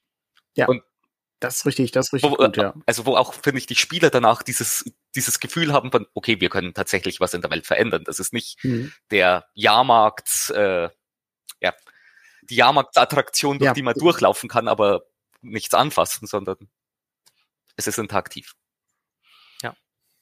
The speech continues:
Speaker 3: Mhm. Stichwort Interakt-
Speaker 1: Ich hab, ich hab noch, ich hab noch mehr Rollenspielsachen, aber ich, äh, lass euch gerne den Vortritt, ähm.
Speaker 3: Stichwort Interaktion.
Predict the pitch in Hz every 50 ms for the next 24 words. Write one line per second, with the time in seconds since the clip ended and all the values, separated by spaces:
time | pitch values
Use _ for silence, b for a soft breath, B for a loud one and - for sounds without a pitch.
0 | _ _ _ _ _ _ _ _ _ 135 123 120 120 131 131 _ _ _ _ _
1 | _ _ _ _ _ _ B B B B B B B B B _ _ - - -
2 | 151 - 208 196 - 190 170 196 185 165 - _ _ _ - - - 190 - _
3 | _ _ 156 147 196 - 247 233 196 - - - _ 87 67 - - 76 98 143
4 | 156 180 190 208 190 151 - 160 151 156 190 208 190 156 127 113 104 107 120 117
5 | 117 110 - - 123 117 110 117 117 139 160 151 147 139 135 139 139 139 - -
6 | 151 135 139 143 143 139 143 143 143 139 131 120 131 151 170 - 180 160 - 175
7 | 170 190 190 175 - - 180 156 - - 98 87 - - - - 120 117 110 107
8 | 107 110 175 113 - 208 - - 170 147 170 156 135 - - - - - - 180
9 | 196 156 113 107 104 101